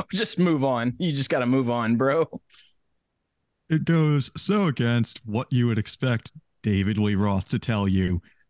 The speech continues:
Speaker 2: You
Speaker 1: Yeah.
Speaker 2: can't get romantic on a subway line. S-,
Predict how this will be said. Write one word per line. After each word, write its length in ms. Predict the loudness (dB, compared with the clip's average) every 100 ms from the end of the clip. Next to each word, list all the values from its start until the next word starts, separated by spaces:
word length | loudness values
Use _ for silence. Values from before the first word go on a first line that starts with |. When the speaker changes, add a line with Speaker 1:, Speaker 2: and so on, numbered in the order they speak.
| _ -2
Speaker 2:
You 140 | -2
Speaker 1:
Yeah. 120 | 0
Speaker 2:
can't 200 | 0 -2 0
get 160 | -2
romantic 540 | 0 0 0 0 -2 0
on 80 | 0
a 60 |
subway 540 | 0 -2 -2 0 0 0
line. 440 | 2 2 2 0 -4 _ -20
S-, 140 | -20